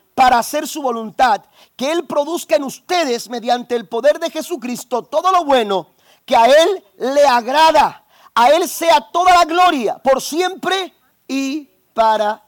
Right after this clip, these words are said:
siempre". ¿Qué es lo que está diciendo Pablo aquí? Pablo está diciendo que Dios nos ha capacitado para hacer todo lo que Dios espera de nosotros.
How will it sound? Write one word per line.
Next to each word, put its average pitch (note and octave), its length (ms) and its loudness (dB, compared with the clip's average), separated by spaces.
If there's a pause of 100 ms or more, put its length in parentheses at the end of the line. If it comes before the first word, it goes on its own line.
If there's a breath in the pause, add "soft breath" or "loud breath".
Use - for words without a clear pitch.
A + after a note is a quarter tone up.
siempre". C#3 800 -10 (280 soft breath)
¿Qué G4 100 -6
es G4+ 40 -6
lo A4 120 0
que D4+ 80 -12
está D4 180 -6
diciendo D4+ 500 -8
Pablo B3 320 -4
aquí? F3+ 380 -12 (480 soft breath)
Pablo F#4 260 -2
está E4 260 -4
diciendo C4+ 760 -10 (200 soft breath)
que B3+ 140 -4
Dios C#4 300 -6
nos D4+ 420 -8
ha C#4+ 160 -4
capacitado A#3 1160 -6 (200)
para A3+ 240 -4
hacer D4+ 400 -8 (220)
todo C4+ 460 2 (320)
lo B3 320 -4
que A#3 140 -6
Dios B3+ 340 -10
espera A3+ 500 -10
de E3+ 100 -12
nosotros. C#3 760 -14